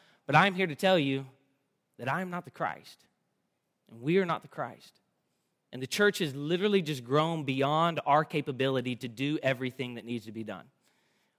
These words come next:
We need your help. There are several things that we need help in. You've seen emails about that. You've heard announcements about that. Some of those are literally just simple things like standing at the door or helping on Wednesday night. But I'm here to tell you, members of this church,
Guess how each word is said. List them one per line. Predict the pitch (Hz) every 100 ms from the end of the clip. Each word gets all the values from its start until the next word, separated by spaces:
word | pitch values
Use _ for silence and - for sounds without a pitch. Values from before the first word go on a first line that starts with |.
| -
We | 143 196
need | 208 180
your | 170
help. | 170 143 - _ - _ _ _ _
There | 151
are | 160
several | - 190 196 185
things | 196 185 160
that | 151
we | 170
need | 175 151
help | 160 160
in. | 160 165
You've | 139 156
seen | - 156
emails | 156 156 156
about | 151 147 151
that. | 165
You've | 143 147
heard | 156 139
announcements | 127 143 - 135
about | 147 135 135
that. | 156 156 151 - _
Some | - 147 147
of |
those | 151 165
are | 135
literally | 127 139 160 156
just | 139 -
simple | 147 156
things | 160 147
like | 139 123
standing | - 139 147 143
at | 139
the | 123
door | 131 139 151 156
or | 90
helping | 131 139 151
on | 143
Wednesday | 147 143 135
night. | 127 131 151 - _ _ _ _ _ _ -
But | 147
I'm | 185
here | 202
to | 147
tell | 190 185
you, | 151 143 139 - _ -
members | 135 170 143 131
of | 123
this | 135
church, | - 147 - -